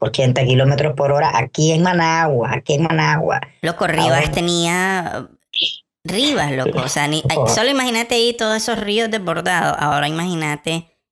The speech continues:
Speaker 2: en la costa, loco. Es que la costa está destruida, bro.
Speaker 1: Sí, la costa está destruida. Ahorita que mencionaste Rivas, brother,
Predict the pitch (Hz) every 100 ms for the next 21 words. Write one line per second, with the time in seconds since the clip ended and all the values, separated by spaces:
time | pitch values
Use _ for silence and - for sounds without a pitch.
0 | _ 165 151 139 - 160 - 135 135 135
1 | 131 139 - - - 262 262 240 220 233
2 | 220 180 170 175 - 139 135 135 131 -
3 | 165 _ _ _ _ _ - 185 160 131
4 | 139 135 151 151 143 143 131 135 131 120
5 | 127 160 165 151 156 151 147 151 135 156
6 | 160 151 147 143